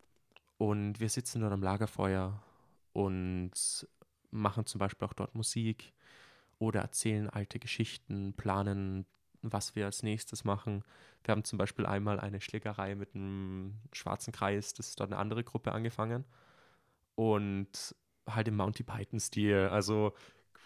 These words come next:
groß aufholen, quasi knapp am Gesicht vorbeischlagen und der andere spielt halt voll mit und fällt weg.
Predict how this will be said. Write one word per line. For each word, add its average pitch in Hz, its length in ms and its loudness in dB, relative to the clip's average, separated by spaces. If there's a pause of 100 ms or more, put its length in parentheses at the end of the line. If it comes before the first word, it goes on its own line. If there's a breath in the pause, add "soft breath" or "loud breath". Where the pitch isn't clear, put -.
groß 139 580 0
aufholen, 123 1200 -2
quasi 110 300 -8
knapp - 340 -4
am 107 120 -4
Gesicht 107 220 -8
vorbeischlagen 101 540 -4
und 107 140 -6
der - 100 -6
andere 123 320 -2
spielt 127 360 -2
halt 110 120 -6
voll 127 240 -2
mit 127 160 -2
und 107 120 -6
fällt 156 460 -2
weg. - 160 -14